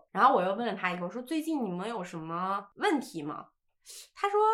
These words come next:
没有什么问题吧，就是自己回家了一趟，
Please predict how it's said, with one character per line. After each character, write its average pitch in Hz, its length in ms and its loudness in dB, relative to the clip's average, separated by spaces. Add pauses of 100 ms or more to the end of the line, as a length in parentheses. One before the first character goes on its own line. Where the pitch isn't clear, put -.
(160)
没 214 260 0
有 508 180 6
什 226 120 -4
么 202 140 -4
问 339 240 0
题 165 200 -6
吧， - 280 -4
就 294 140 -8
是 269 180 -6
自 294 160 -8
己 214 100 -6
回 190 260 -2
家 247 280 8
了 254 80 2
一 180 120 -2
趟， - 280 -6